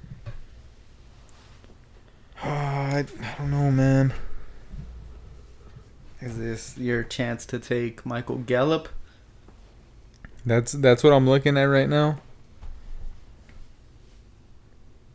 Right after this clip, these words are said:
Speaker 1: Either between him or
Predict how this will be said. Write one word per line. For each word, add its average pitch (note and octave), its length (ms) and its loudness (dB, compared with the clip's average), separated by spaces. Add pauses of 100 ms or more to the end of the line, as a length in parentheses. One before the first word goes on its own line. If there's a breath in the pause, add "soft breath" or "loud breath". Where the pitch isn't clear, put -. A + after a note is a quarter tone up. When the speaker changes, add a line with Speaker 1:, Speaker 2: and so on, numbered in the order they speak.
(1080)
Speaker 1:
Either A#2 240 0
between A2+ 420 0
him B2 280 0
or A2+ 260 0